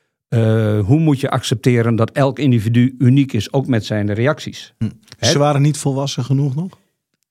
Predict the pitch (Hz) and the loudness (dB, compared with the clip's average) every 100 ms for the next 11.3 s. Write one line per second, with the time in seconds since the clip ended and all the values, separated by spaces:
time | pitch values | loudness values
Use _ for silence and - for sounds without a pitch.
0 | _ _ _ _ - 220 262 131 135 147 | _ _ _ _ -2 0 2 2 2 0
1 | 165 185 180 156 139 135 147 143 131 156 | 0 -2 -2 0 -2 0 0 2 0 -2
2 | - - - - 120 113 127 160 214 233 | -2 -20 -14 0 2 4 2 2 -2 -4
3 | - _ _ - 123 131 143 - 110 95 | -12 _ _ -2 2 2 0 -2 -4 -4
4 | - _ _ _ _ _ - 110 113 151 | -12 _ _ _ _ _ -6 -2 2 2
5 | 160 120 107 101 113 101 113 104 92 90 | 0 -2 -2 -2 -4 -2 -2 -2 -2 -6
6 | _ - 95 90 120 107 101 - 110 135 | _ -4 -4 -2 -2 -2 -4 -6 -6 -2
7 | 160 185 - _ - 95 135 127 113 104 | -2 -4 -10 _ -10 0 0 0 -2 -4
8 | 98 143 120 - 107 95 95 107 104 98 | -2 0 0 0 -4 -2 -2 -2 -4 -4
9 | 101 _ _ _ - 127 120 107 - - | -4 _ _ _ -6 -2 0 -2 -6 -20
10 | - 110 107 107 110 107 98 123 127 - | -8 -4 -2 -2 -4 -6 -2 0 0 -4
11 | 107 98 - | -6 -6 -10